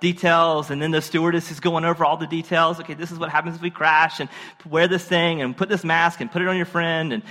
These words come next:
you know, all these kind of things. And so, but, but what, what happens is everyone's looking at their phones, and they say,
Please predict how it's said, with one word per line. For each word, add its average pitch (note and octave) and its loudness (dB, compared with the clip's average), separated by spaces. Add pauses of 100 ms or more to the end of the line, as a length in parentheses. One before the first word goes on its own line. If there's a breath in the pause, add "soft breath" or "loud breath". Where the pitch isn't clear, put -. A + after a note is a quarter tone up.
(140)
you E3+ -2
know, D3+ 4
all E3+ 6
these F#3 2
kind F3+ 0
of C#3+ -4
things. F#3+ 0
And D3 -6
so, D#3 2 (500 loud breath)
but, G3+ 0
but G3+ -2
what, C4+ 2
what A3+ 4
happens G3+ 2
is D#3+ -4 (140)
everyone's G3+ 0
looking F3+ 0
at E3 -4
their D3 -6
phones, A#2 -6 (1120)
and E3 -4
they D3 -2
say, D#3+ 0